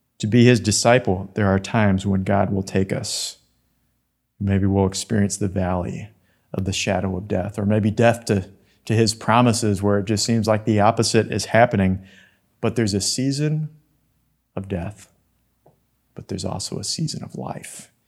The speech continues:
And I love how it's described here. It's a season of healing, right? Because death is, you know, an extreme affliction,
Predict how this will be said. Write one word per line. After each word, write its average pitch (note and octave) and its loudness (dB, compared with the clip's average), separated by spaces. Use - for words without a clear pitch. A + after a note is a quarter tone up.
And - -6
I G2 -4
love G2+ -2
how G2 2
it's F2+ -2
described G2 0
here. G2 0
It's G2+ -6
a G#2 -6
season G2 -4
of F2+ -6
healing, G#2 -6
right? G#2 -2
Because G#2 -4
death A2+ 4
is, F#2 -4
you G2+ -4
know, G2 0
an G2+ -2
extreme G#2+ -2
affliction, G2+ -2